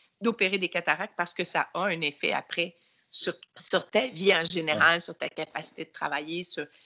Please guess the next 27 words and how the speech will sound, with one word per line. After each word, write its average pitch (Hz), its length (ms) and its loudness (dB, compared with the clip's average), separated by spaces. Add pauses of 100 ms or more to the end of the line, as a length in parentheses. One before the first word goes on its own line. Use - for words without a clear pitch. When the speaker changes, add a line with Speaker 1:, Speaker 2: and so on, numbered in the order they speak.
(160)
Speaker 1:
Donc, 202 240 2 (540)
tu 214 160 4
sais, 226 140 -2 (420)
oui, 214 260 4
on 202 80 0
veut 180 120 -2
traiter 185 260 -2
les 180 120 -4
cancers, 190 460 -2
mais 165 80 -6
on 156 60 -6
veut 170 140 -10
aussi 175 340 -8
traiter 190 360 -4
les 175 160 -6
choses 196 340 -2
qui - 120 -8
sont, 185 400 -4 (600)
euh, 143 160 -2 (220)
moyennement 180 800 4 (140)
urgents 170 540 0
parce - 180 -6
que 170 120 -2
ça 156 400 2
a 180 60 -4 (240)
un 160 200 -4
impact - 420 0